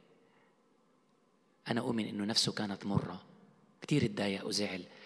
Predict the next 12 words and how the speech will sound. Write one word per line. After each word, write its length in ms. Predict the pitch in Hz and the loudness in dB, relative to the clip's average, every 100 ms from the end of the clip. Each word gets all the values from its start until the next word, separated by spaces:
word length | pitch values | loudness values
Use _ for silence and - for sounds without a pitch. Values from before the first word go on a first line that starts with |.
| - - | -16 -4
قال: 160 | 110 107 | -2 0
"ولاي 320 | 117 123 110 | 0 0 0
هاي 220 | 117 104 | -2 -2
قطعة 220 | - 107 - | -2 -2 -2
الكتان 600 | - 110 - 110 104 92 - - - - | -4 -6 -2 -2 -2 -6 -10 -20 -18 -8
الأبيض 480 | 101 - 117 101 92 - - - - - - - | -4 -2 2 0 -2 -10 -20 -20 -20 -20 -16 -6
الحرير، 640 | - - 120 113 - - - - - - _ _ _ _ _ | -4 -2 -2 -2 -4 -8 -16 -20 -20 -20 _ _ _ _ _
يا 100 | 123 | -2
يسوع، 500 | 127 117 - 127 113 98 - - - - - | 0 2 2 2 -2 -4 -14 -20 -20 -10 2
هيك 180 | 143 - | 4 4
صار 240 | - 104 | 2 2
فيها؟ 400 | - 104 101 110 | 0 -4 -4 -6